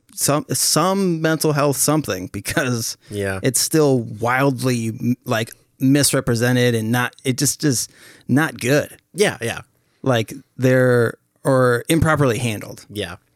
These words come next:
Speaker 2: And I think this country still has, like, a big, like, no one knows w-, really what to do truly with, like,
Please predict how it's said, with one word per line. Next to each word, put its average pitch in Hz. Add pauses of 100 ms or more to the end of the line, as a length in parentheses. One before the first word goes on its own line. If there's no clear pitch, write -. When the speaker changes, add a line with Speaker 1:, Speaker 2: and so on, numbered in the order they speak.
(360)
Speaker 2:
And 147
I 175
think 226
this 208
country 143
still 123
has, 120
like, 113 (840)
a 123
big, 117 (260)
like, 110 (1200)
no 160
one 175
knows 110
w-, 107
really 123
what 95
to 98
do 90 (540)
truly 113
with, 92 (640)
like, 123